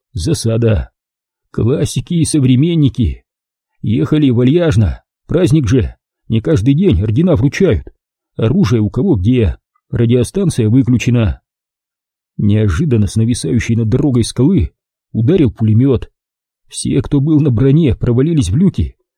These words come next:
лихорадочно хватают оружие, стучат себя по бокам, не зацепило ли? Б Т Р по инерции проскочил поворот,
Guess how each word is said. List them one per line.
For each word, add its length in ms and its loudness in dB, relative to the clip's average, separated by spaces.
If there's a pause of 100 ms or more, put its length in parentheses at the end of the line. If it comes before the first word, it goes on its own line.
(140)
лихорадочно 640 -2
хватают 460 -2
оружие, 480 0 (280)
стучат 480 -4
себя 260 0
по 120 0
бокам, 460 0 (340)
не 140 0
зацепило 520 0
ли? 300 0 (840)
Б 240 -2
Т 120 -4
Р 260 -2
по 180 0
инерции 420 0
проскочил 520 -4
поворот, 520 0